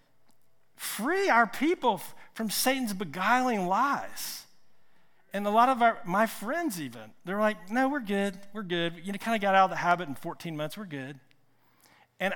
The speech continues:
I'm not, honestly, y'all, I'm not mad at them. I'm mad at the one who's lying to them. And I'm fearful for what this will mean down the road. And so, yes, there, there is some anger. There's righteous anger.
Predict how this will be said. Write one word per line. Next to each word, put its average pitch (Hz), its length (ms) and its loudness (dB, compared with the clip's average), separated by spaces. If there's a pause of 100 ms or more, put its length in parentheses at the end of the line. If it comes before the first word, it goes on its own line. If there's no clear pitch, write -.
I'm 208 300 0
not, 240 280 6
honestly, 220 420 2
y'all, 139 260 0
I'm 196 160 0
not 247 220 0
mad 147 240 2
at 117 140 -8
them. 208 440 -6 (640)
I'm 220 160 2
mad 233 160 4
at 208 100 -2
the 185 80 -6
one 175 180 -2
who's 160 180 -4
lying 156 420 -4
to - 140 -14
them. - 320 -20 (640)
And 190 180 2
I'm 214 180 4
fearful 180 800 -4 (300)
for - 160 -4
what 190 300 0
this 196 180 -6
will 170 80 -6
mean 165 260 -4
down 143 220 -4
the 123 80 -8
road. 110 300 -16 (680)
And 175 120 -10
so, 196 160 -4
yes, 160 340 0
there, 175 220 -6 (140)
there 175 220 0
is 196 140 -2
some 170 200 -4
anger. 175 320 0
There's 143 260 -6 (260)
righteous 190 400 0
anger. 175 480 -2